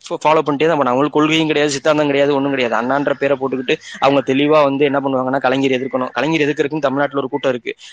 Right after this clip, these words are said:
அந்த கூட்டத்தை ஓட்ட வாங்கினோம்னா போதும். சாதாரண அப்புறம் ஒரு திட்டம், ரெண்டு, மூணு திட்டத்தை அறிவிக்க வேண்டியது,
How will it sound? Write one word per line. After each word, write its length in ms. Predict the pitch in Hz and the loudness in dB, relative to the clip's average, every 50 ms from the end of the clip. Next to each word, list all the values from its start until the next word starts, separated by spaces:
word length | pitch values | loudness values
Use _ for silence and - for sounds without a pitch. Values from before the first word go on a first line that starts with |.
| - - | -10 -6
அந்த 180 | - 131 135 | -4 -2 -2
கூட்டத்தை 320 | 131 - 165 165 175 160 143 | -2 0 -2 0 2 2 2
ஓட்ட 180 | 143 147 151 | 2 2 4
வாங்கினோம்னா 360 | 147 139 135 139 135 131 135 151 | 2 2 2 2 0 0 0 -2
போதும். 420 | 143 135 131 131 127 131 143 - - | -2 -2 -4 -2 -2 -4 -4 -6 -10
சாதாரண 420 | - - 135 131 131 135 131 151 151 | -6 -2 0 0 0 0 0 -2 -2
அப்புறம் 200 | 143 - 147 139 | -2 0 -2 -2
ஒரு 80 | 131 | -2
திட்டம், 220 | - 131 - 151 139 | -4 -2 -2 0 0
ரெண்டு, 180 | 139 135 135 | 0 0 0
மூணு 140 | 131 131 127 | -2 -2 -4
திட்டத்தை 300 | - 135 139 147 156 139 | -4 -4 -4 -2 -2 -2
அறிவிக்க 240 | 131 131 131 131 127 | -2 -2 -2 -2 -4
வேண்டியது, 420 | 117 120 113 113 113 113 127 - | -4 -2 -2 -4 -4 -4 -6 -10